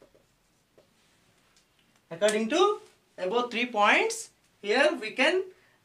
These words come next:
describe the molecular orbital as, molecular orbital is a polycentric space in region, two or more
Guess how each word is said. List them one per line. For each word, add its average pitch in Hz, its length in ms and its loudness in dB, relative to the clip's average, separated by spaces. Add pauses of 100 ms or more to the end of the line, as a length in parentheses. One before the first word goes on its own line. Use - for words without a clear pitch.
(120)
describe 226 540 0
the 330 260 2 (140)
molecular 220 520 -2
orbital 214 560 2
as, 180 500 0 (280)
molecular 220 420 2
orbital 208 540 2
is 185 180 -8
a 208 360 -2
polycentric 220 960 -4 (280)
space 247 420 -4
in 226 140 -2
region, 214 720 -2 (380)
two 254 140 -2
or 311 240 -2
more 254 440 0